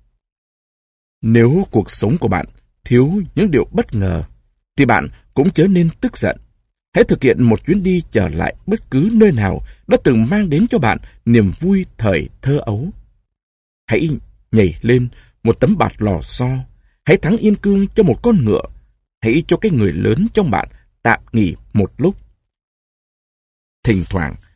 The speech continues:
cho phép bản thân tận hưởng sự vui chơi điên rồ là điều quan trọng. Đó là thư giãn, tận hưởng những món quà của cuộc sống và luôn nỗ lực không phải chỉ để sống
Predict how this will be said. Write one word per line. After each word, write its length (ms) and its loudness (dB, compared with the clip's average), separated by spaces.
cho 120 2
phép 200 -4
bản 180 -2
thân 300 -4
tận 140 2
hưởng 240 2
sự 200 -2
vui 200 0
chơi 240 0
điên 200 0
rồ 340 -2
là 100 2
điều 320 4
quan 160 -2
trọng. 240 -4
Đó 120 2
là 120 -2
thư 200 -2
giãn, 340 -2
tận 180 2
hưởng 320 2
những 340 2
món 300 4
quà 300 0
của 80 -4
cuộc 180 -6
sống 320 -2
và 400 0
luôn 240 4
nỗ 120 2
lực 180 2
không 180 4
phải 300 0
chỉ 140 0
để 140 2
sống 420 2